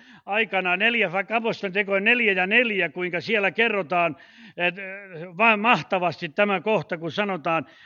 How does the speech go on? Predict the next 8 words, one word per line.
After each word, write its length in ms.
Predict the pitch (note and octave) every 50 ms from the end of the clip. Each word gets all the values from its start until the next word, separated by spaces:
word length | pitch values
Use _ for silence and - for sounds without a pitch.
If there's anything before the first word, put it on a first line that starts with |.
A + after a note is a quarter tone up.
| -
"Mutta 240 | - G#3+ G3+ G3+ G3
monet 360 | G3+ A#3+ C4 C4 A#3+ G#3+ F3
niistä, 300 | G3+ B3+ C4 A3+ - G#3
jotka 240 | G3 D#3+ - - G#3
olivat 380 | A3 A#3 A#3 G#3+ F#3+ F3+ - -
kuulleet 480 | - A#3 C4+ C4 A3+ G3 F3+ E3 D3+
sanan, 420 | - - G#3+ B3 A#3 G#3 F#3 D#3 E3
uskoivat, 720 | G#3+ B3 C4 - - - G3+ F#3 F3 E3+ E3 D#3+ C3+ _